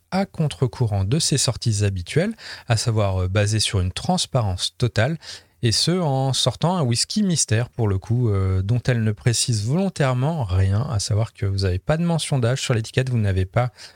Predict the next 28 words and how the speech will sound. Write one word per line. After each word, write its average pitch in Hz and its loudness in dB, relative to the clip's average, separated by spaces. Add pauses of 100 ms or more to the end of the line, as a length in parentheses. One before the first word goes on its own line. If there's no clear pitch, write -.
(240)
euh, 107 4
le 104 2
mash 117 0
bill, 123 0
vous 110 0
ne 104 0
savez 101 2
pas - -2 (160)
combien 151 0
de 139 0
bouteilles 127 0
il 107 -4
y 107 2
a 101 2
eu 110 0
dans 98 2
ce - -2
lot, 101 2
enfin 110 -2
bref. - -8 (440)
Whisky 123 -2
mystère. 117 -2 (280)
Côté 277 2
rhum, 156 0
maintenant, 147 0
The 208 0
Kraken 143 0
relance 196 0